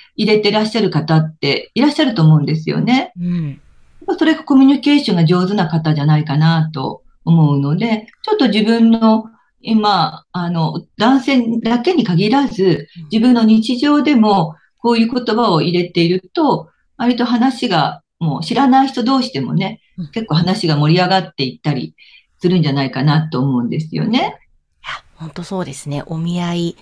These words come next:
Speaker 2: のみならず、お仕事面でもプライベートでも使っていくと、
Speaker 1: うん。
Speaker 2: またどんどん相手とのコミュニケーションの質が変わってきそうですね。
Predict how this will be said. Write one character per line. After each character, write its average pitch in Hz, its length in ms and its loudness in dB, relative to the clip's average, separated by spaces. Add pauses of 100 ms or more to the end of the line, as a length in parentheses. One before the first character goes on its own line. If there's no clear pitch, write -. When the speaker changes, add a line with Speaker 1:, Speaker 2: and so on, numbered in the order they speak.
Speaker 2:
の 180 60 -4
み 185 120 -2
な 190 120 -4
ら 185 100 -4
ず、 147 160 -8 (260)
お - 40 -12
仕 - 100 -8
事 160 220 -8
面 156 260 -6
で 175 80 -6
も 170 160 -6
プ 165 140 -12
ラ 165 80 -6
イ - 40 -4
ベ 180 100 -4
ー - 20 -6
ト 165 100 -8
で 151 80 -8
も 139 220 -10 (320)
使 - 200 -16
っ 147 80 -12
て - 260 -12
い 147 100 -8
く - 80 -20
と、 147 240 -4
Speaker 1:
う - 40 -6
ん。 - 20 -20 (180)
Speaker 2:
ま 214 60 -12
た 311 100 -6
ど 392 140 -2
ん 330 40 -4
ど 208 80 -4
ん - 160 -10 (320)
相 190 160 -6
手 196 80 -4
と 156 120 -8
の 139 100 -10
コ 151 80 -16
ミ 160 60 -8
ュ 160 40 -8
ニ 156 60 -10
ケ 160 120 -8
ー - 40 -8
シ - 80 -12
ョ 139 40 -8
ン 135 40 -10
の 143 60 -14
質 - 260 -12
が 147 180 -10 (160)
変 139 80 -12
わ 165 60 -12
っ - 40 -20
て 156 120 -10
き - 80 -18
そ 147 140 -12
う 139 40 -12
で 143 80 -18
す - 160 -20
ね。 139 240 -20